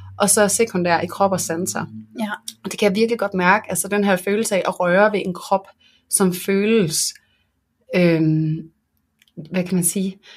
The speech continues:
Speaker 1: altså sådan, ordet perfekt er jeg ikke sådan helt glad for, fordi jeg har ikke lyst til sådan, hvad kan man sige, at ophøje noget som det perfekte, men måske for mig,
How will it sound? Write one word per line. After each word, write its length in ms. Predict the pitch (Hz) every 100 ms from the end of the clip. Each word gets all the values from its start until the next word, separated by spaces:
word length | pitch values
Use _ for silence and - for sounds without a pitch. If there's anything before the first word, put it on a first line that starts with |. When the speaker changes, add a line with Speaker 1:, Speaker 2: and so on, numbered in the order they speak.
| - _ -
Speaker 1:
altså 200 | 156 185
sådan, 340 | 196 185 180 220
ordet 200 | 220 190
perfekt 440 | 175 - 220 220
er 40 | -
jeg 80 | 165
ikke 140 | 175
sådan 140 | 196 180
helt 240 | 202 175
glad 240 | 160 165 190
for, 180 | - 165
fordi 160 | 175
jeg 60 | 175
har 60 | 175
ikke 140 | 190
lyst 160 | 202 -
til 160 | 185
sådan, 180 | 180 185
hvad 100 | 175
kan 100 | 175
man 180 | 175 170
sige, 340 | - 185 185
at 60 | - - _ -
ophøje 720 | 202 - - - - 175 160
noget 320 | 165 160 190
som 140 | 185 160
det 100 | 165
perfekte, 440 | 170 - 190 175
men 140 | 170
måske 280 | 170 180 262
for 120 | 247
mig, 280 | 220 196 233